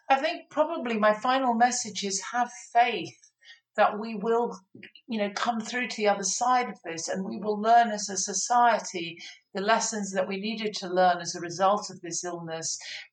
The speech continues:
and, uh, on a personal level that there will have been growth as a result of this, but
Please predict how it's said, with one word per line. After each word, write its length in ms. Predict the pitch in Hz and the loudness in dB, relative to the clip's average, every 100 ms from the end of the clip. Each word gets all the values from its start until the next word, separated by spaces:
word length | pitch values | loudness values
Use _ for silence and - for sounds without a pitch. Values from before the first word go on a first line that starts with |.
| - | 0
and, 340 | 196 196 185 - - _ - | 2 2 0 -8 -16 _ -12
uh, 20 | - - - | -12 -6 0
on 140 | 220 | 2
a 80 | 208 | 2
personal 560 | - 226 208 - 196 180 | 0 0 2 0 -2 4
level 420 | 185 180 175 165 175 | 4 4 -2 -2 -2
that 140 | - 190 | 0 4
there 140 | 180 | 4
will 200 | 180 175 | 4 2
have 100 | 170 | -2
been 220 | 180 170 | -8 -8
growth 380 | - 170 165 160 | -4 0 0 -2
as 140 | 160 160 | -6 -6
a 40 | 160 | -4
result 320 | - 170 165 | 2 2 2
of 80 | - | -6
this, 180 | 151 | -6
but 120 | - | -4